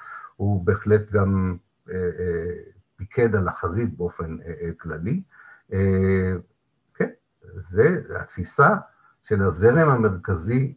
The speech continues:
הציוני, הזרם הסוציאליסטי הציוני, אפשר לקרוא לו ככה, סביב תנועת העבודה וגם סביב השומר הצעיר. התפיסה הזו הייתה בסופו של דבר שבארבעים ושמונה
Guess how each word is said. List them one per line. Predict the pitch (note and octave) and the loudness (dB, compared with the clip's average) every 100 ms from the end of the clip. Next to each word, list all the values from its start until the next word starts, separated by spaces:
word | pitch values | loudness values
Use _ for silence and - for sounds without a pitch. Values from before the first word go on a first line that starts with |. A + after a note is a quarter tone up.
| - | -14
הציוני, | - - F#2+ F#2 E2 | -12 -4 -2 0 -2
הזרם | F2 D#2 G2 A2 G#2 | -4 -2 0 2 2
הסוציאליסטי | F#2 - F#2 - F#2 F#2+ A#2+ - F#2 | 0 -6 -16 -8 -4 -2 -4 -4 -6
הציוני, | E2 - E2 D#2 D2 | -6 -8 -10 -8 -10
אפשר | - E2+ | -8 -8
לקרוא | E2 F2+ | -6 -6
לו | D#2+ - | -6 -10
ככה, | - - F#2+ _ - - - _ | -16 -14 -16 _ -20 -20 -20 _
סביב | - A#2 A#2+ | -10 -2 0
תנועת | B2 A#2+ A2+ A2 | 2 4 4 4
העבודה | G#2 G2 F#2+ D#2+ F2 F2 | 2 2 0 -2 -2 -2
וגם | E2+ G2+ A#2 | 0 0 0
סביב | G#2+ G2+ A2 G2 | -2 -4 -2 -2
השומר | F#2 F#2 F#2+ G2 | -2 -2 0 0
הצעיר. | G2 - F2+ F2 G#2+ | -2 -6 -8 -2 -2
התפיסה | F#2+ - E2 - B2+ | -2 -6 -6 2 4
הזו | G#2+ F#2+ A2 | 4 4 4
הייתה | F#2+ - G2 | 4 2 0
בסופו | F2 - F#2+ G2 | 0 -8 -6 -4
של | F#2 | -4
דבר | E2 F2+ A2 D3 - _ _ _ - _ _ | -4 2 2 2 -10 _ _ _ -20 _ _
שבארבעים | - - F2 E2+ D#2+ D2+ F#2+ A#2 G#2 | -10 -2 0 0 -2 -2 -2 0 -2
ושמונה | - - C#3 E3+ | -4 0 4 4